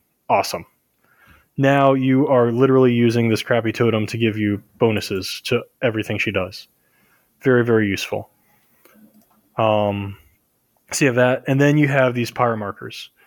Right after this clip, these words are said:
So the pyre markers is kinda what is supposed to be almost her stereotype, this idea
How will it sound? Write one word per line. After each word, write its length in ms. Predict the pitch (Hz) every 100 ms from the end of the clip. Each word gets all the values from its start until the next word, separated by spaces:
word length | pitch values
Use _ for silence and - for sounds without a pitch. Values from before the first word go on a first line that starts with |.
| _ _ _
So 200 | - 147
the 120 | 139
pyre 200 | 131 170
markers 420 | 185 180 165 151 131
is 180 | 120
kinda 260 | - - 151
what 180 | 143 131
is 140 | 123
supposed 380 | - 127 120 -
to 60 | 127
be 260 | 117 117
almost 320 | 120 117 107 -
her 80 |
stereotype, 680 | 101 - 110 110 113 123 120
this 180 | 120 110
idea 420 | 120 110 113 107